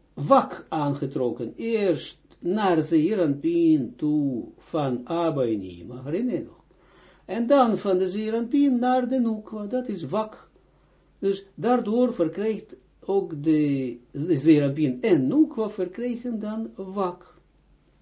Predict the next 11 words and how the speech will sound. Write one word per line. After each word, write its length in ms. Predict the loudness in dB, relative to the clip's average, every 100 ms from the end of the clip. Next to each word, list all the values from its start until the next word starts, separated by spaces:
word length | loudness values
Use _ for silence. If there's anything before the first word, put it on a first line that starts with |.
| _ _ _ _
Ja, 300 | -10 -8 -8 -10
de 200 | -6 -6
zestiende, 840 | 0 0 -2 -6 -6 -2 -2 -4 -10 -16 _ _ _ _ _ _
maar 200 | -4 -4
geen 380 | -2 -4 -4 -2
Gar. 420 | 0 0 -2 -8 -20 _ _ _ _ _ _ _ _ _ _ _ _ _ _ _ _ _ _ _ _ _
Wajichud 1000 | -12 -8 -6 -6 2 6 6 4 0 -4
Hazeh, 920 | -6 -16 -16 -10 -2 -2 0 -2 0
en 200 | -2 -4
deze 680 | -2 0 2 0 -2 -10 -14 _
eenheid. 1000 | -8 -6 -4 -2 -2 -2 -8 -16 -20